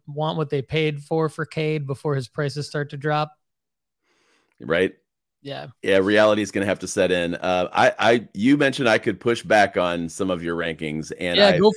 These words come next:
Speaker 1: for it.
Speaker 2: I want to, uh, clarify before I do that, that I,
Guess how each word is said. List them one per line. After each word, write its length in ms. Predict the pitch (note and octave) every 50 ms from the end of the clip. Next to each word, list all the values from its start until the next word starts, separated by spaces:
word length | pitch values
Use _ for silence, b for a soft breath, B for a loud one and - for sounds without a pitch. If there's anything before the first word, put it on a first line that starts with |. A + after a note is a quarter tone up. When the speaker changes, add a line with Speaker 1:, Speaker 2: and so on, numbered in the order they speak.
| -
Speaker 1:
for 140 | - D#3 C#3
it. 100 | C3+ - - _ _ _
Speaker 2:
I 100 | G2+ G#2+
want 260 | A2 A2+ A2+ A2 A2
to, 160 | G#2 G#2 G2+ -
uh, 300 | - F#2 F#2 F2+ E2 D#2+
clarify 500 | - - B2 B2+ B2+ A#2+ - A2+ G#2+ G2+
before 360 | F#2+ G2 - - G#2 G2+ G2+
I 100 | G#2 G2+
do 200 | G2+ G#2 F#2+ E2+
that, 340 | E2+ E2 D#2+ F#2+ - - _ _ _ _ _ _ _ _ _
that 320 | - F#2 G2 F2 E2+ - - _ _
I, 460 | D#2+ F2 F2+ F2+ F#2 F#2+ G2 G2+ -